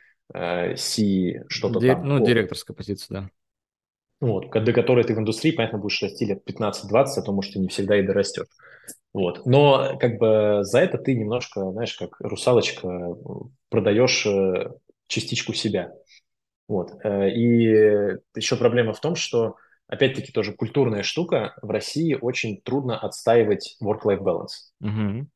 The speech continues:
Speaker 1: Вообще в целом. То есть люди этого не понимают. Они это воспринимают как, э, не знаю, там, лень,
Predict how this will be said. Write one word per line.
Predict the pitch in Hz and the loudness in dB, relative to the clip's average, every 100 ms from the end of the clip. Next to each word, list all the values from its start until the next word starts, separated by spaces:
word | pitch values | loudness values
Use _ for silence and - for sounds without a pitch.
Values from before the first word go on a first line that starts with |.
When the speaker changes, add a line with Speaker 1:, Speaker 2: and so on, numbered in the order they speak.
| _ _ _ _ | _ _ _ _
Speaker 1:
Вообще | 110 - - | -4 -2 -4
в | - | -4
целом. | - 85 - | -4 -4 -6
То | 98 | -8
есть | - | -2
люди | 127 135 | 0 4
этого | 117 117 107 | 2 2 -2
не | 101 | -4
понимают. | 104 104 92 87 | -4 -4 -4 -6
Они | 95 110 | -4 -4
это | 101 | -4
воспринимают | 101 - 95 101 135 113 | -6 -6 -4 -2 0 -2
как, | - 101 98 - | -2 -2 -2 -4
э, | 98 90 90 - _ _ - | -2 -2 -4 -8 _ _ -10
не | 98 | -8
знаю, | 101 85 | -6 -6
там, | 87 | -4
лень, | 95 131 151 147 | 2 4 4 2